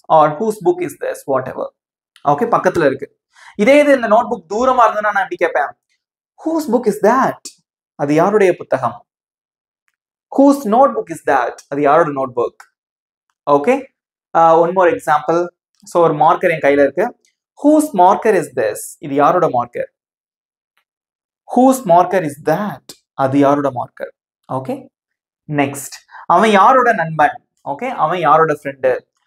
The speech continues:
Whose friend is he? இதே இது அவள் யாருடைய நண்பன் அப்படின்னு கேட்கறதுக்கு எப்படி சொல்லுவீங்க? Whose friend is she? அவள் யாருடைய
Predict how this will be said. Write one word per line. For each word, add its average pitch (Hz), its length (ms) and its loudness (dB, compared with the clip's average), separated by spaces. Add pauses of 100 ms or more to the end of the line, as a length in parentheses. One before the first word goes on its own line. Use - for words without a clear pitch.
(160)
Whose 240 340 -2
friend 175 220 0 (100)
is 143 80 -6 (120)
he? 180 140 0 (540)
இதே 196 180 4
இது 240 80 4 (100)
அவள் 269 220 4 (100)
யாருடைய 196 480 2
நண்பன் 151 320 -2
அப்படின்னு 139 240 -10
கேட்கறதுக்கு 139 340 -6
எப்படி - 140 -20
சொல்லுவீங்க? 127 320 -10 (540)
Whose 277 320 4 (120)
friend 196 360 0 (320)
is 165 100 -6 (280)
she? 233 160 -6 (280)
அவள் 143 180 2 (100)
யாருடைய 131 360 -2